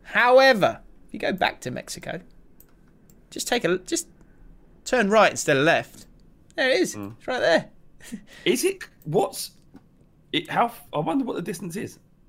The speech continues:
Speaker 1: I tried to
Speaker 2: Go.
Speaker 1: find it out. Uh, you can't, you can't seem to do it. They don't. Like, there's no way to get from Japan to Mexico that way, it seems.
Speaker 2: Of course. No, there isn't.
Speaker 1: 'Cause it's a bit, you
Speaker 2: That's crazy.
Speaker 1: stop
Speaker 2: If you
Speaker 1: up.
Speaker 2: go up, like, wh-, while we're on the map, 'cause there's loads of mental stuff on the map, just scroll up a little bit for me, Jim, please.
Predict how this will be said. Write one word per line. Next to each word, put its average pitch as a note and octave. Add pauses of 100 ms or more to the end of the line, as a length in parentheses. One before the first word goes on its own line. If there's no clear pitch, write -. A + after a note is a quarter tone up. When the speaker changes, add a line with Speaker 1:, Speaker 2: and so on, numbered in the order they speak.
(640)
Speaker 1:
I G3+
tried D4
to G#3
Speaker 2:
Go. A3
Speaker 1:
find G3
it -
out. A3+
Uh, D3+
you F3
can't, G#3 (240)
you -
can't G#3+
seem F3+
to D#3
do G3
it. - (260)
They E3+
don't. -
Like, E3+
there's D#3+
no G3+
way F#3
to D#3
get E3
from D3+
Japan D3
to D3
Mexico C#3
that C#3+
way, B2+ (340)
it -
seems. A#2
Speaker 2:
Of -
course. C3+ (380)
No, A#2
there G#2+
isn't. G#2+
Speaker 1:
'Cause C3
it's B2+
a C3+
bit, C3
you D#3
Speaker 2:
That's F3+
crazy. A2+
Speaker 1:
stop G3+
Speaker 2:
If D#3
you D#3+
Speaker 1:
up. D3
Speaker 2:
go F3
up, B2+
like, B2+ (260)
wh-, D3
while F#3
we're E3
on D3+
the F#2+
map, F2
'cause B2
there's F#3
loads E3+
of A2+
mental G2
stuff F2+
on E2+
the E2+
map, G#2
just C4+
scroll F#3
up D#3+
a B2
little F2+
bit -
for E2
me, D#2+
Jim, -
please. -